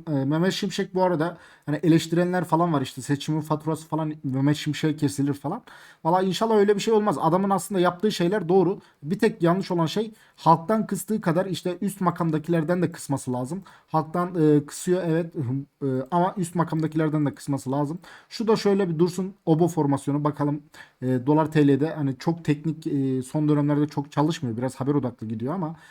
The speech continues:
böyle bir teknik görünümde var diyeyim ben size. Ee, burada bunu takip edelim. Yani, e, umarım dediğim gibi, yani mesela işte bayram ikramiyeleri bugün duyurulmuş. Normalde her bayramdan önce yatardı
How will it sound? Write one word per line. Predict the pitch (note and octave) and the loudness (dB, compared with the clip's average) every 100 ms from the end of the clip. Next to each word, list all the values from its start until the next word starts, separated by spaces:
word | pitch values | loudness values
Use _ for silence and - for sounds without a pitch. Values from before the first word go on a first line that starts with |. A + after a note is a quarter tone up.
| - - | -18 -2
böyle | F3 D#3 | 2 2
bir | C#3+ | 0
teknik | C#3+ D3+ D3+ | -2 -4 0
görünümde | C#3+ B2 B2 D#3 D3 | -2 0 -4 -2 0
var | D3 C3+ | 0 0
diyeyim | C#3+ C3+ | 0 0
ben | A#2+ | -4
size. | - B2 E3 _ - - - _ A#2+ | -10 -12 -12 _ -20 -20 -20 _ -6
Ee, | A#2+ A#2 A#2 A#2 A#2+ C#3 | -4 -2 -4 -6 -8 -2
burada | F#3 E3 | 0 2
bunu | E3 E3 | 0 0
takip | D#3+ C#3+ - | 0 -2 -2
edelim. | B2+ B2+ E3 D#3 | -4 -2 -4 -4
Yani, | C#3+ C3+ | -6 -6
e, | C3+ C#3 C3 B2+ - | -8 -6 -6 -6 -4
umarım | F3 D3+ D#3+ | 0 2 0
dediğim | D#3 D#3+ D#3 | 0 0 0
gibi, | B2 B2 | -2 -4
yani | C3 B2 | -8 -8
mesela | D3 C#3+ C#3+ C#3 | -8 -4 -4 -4
işte | C#3+ - C3 | -6 -6 0
bayram | D3 D3+ D3+ | 2 4 2
ikramiyeleri | D3 D3+ D3 C#3+ C#3+ C#3+ C#3 | 0 0 4 4 6 4 2
bugün | B2+ B2 | 0 0
duyurulmuş. | A#2+ A#2+ C3+ D#3+ D3+ | 0 0 -4 -4 -2
Normalde | C#3 C#3 D3 | 0 2 2
her | D3 D3+ | 2 4
bayramdan | C#3 C#3 C#3 C#3 C#3+ D3+ | 4 4 4 2 2 4
önce | C#3 D3 | 6 6
yatardı | C#3+ B2+ A2+ A2+ | 4 0 -6 -8